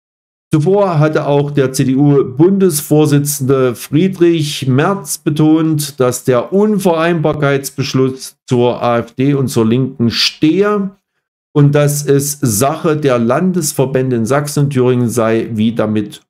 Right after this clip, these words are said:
umzugehen ist. Aha. Äh,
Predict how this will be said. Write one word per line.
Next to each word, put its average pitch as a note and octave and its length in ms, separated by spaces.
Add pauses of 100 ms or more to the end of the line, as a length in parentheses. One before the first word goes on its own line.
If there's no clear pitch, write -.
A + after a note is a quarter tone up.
umzugehen E3 920
ist. - 720 (580)
Aha. C#3 680 (800)
Äh, A2+ 220